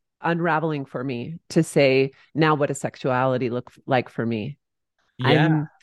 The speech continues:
Speaker 1: I'm not religious anymore. So
Speaker 2: I'm
Speaker 1: I
Speaker 2: not
Speaker 1: don't have
Speaker 2: married anymore.
Speaker 1: rules, right?
Speaker 2: Yeah.
Speaker 1: And yeah, I have values.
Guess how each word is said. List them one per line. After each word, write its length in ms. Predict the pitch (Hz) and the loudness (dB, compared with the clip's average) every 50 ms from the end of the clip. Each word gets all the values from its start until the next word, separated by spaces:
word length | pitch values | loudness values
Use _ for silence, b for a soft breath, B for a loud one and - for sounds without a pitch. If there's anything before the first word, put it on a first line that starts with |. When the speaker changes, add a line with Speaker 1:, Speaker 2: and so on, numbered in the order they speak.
| _ | _
Speaker 1:
I'm 280 | - 160 165 165 180 175 | 2 2 4 4 2 4
not 240 | 156 143 147 165 - | 4 4 4 4 2
religious 480 | 214 233 247 202 175 160 175 170 - | 0 0 2 0 0 0 -2 -2 -2
anymore. 540 | 156 135 151 143 135 135 131 151 196 214 202 - _ _ _ _ _ _ _ _ _ _ | -2 -2 -2 -2 -4 -4 -4 -4 -4 -6 -8 -12 _ _ _ _ _ _ _ _ _ _
So 120 | - - 180 | 0 2 2
Speaker 2:
I'm 40 | |
Speaker 1:
I 20 | 185 | 4
Speaker 2:
not 60 | 185 | 4
Speaker 1:
don't 180 | 202 196 - - | 4 2 2 0
have 140 | 214 202 | 0 0
Speaker 2:
married 140 | 165 135 127 - - | 0 0 -2 -2 -2
anymore. 160 | 160 214 208 202 | -2 2 2 4
Speaker 1:
rules, 540 | 196 196 185 175 175 180 185 220 247 233 - - _ _ _ | 4 4 4 4 4 2 2 0 -2 -6 -10 -18 _ _ _
right? 440 | - 165 165 156 160 196 277 - - _ _ - 127 127 | -4 -4 -2 -2 -2 -4 -6 -8 -12 _ _ -18 -12 -10
Speaker 2:
Yeah. 200 | 135 147 131 117 | -8 -8 -8 -6
Speaker 1:
And 500 | 110 175 175 175 175 175 175 170 175 160 185 - | -6 -4 -2 -2 0 -2 -2 -2 -4 -6 -8 -4
yeah, 220 | - 180 180 180 - | 0 2 2 4 2
I 100 | - - | 2 0
have 220 | 208 233 214 190 190 | 0 0 -2 -4 -2
values. 720 | 175 175 160 185 220 190 143 143 151 185 220 - - - | -2 -2 0 0 -2 -2 -4 -6 -6 -6 -10 -14 -18 -20